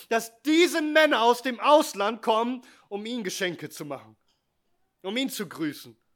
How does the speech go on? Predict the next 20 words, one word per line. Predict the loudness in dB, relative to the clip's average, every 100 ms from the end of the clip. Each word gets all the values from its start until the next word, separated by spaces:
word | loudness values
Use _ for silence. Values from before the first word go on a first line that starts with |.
| -10
um | -4
ihn | -4 -4
zu | -8 -10
besuchen. | -12 -14 -18 -20 _ _ _ _ _ _ _ _ _ _ _ _ _ _ -12
Aber | -10
diese | -8 -8
Männer | -8 -6
haben | -8 -10
kein | -12 -12
Interesse | -14 -16 -16 -16
an | -20
ihm. | -20 -20 _ _ _ _ _ _ _ _ _ _ _ _ _ _
Sie | _ -10
sind | -6
nicht | -4 -4
für | -6
irgendeinen | -2 0 0 -2 -4 -2 0 0 -2 2
weiteren | 2 2 0 -6 -8
König | -4 -2 -2 -6 -14
gekommen. | -6 -2 -2 -6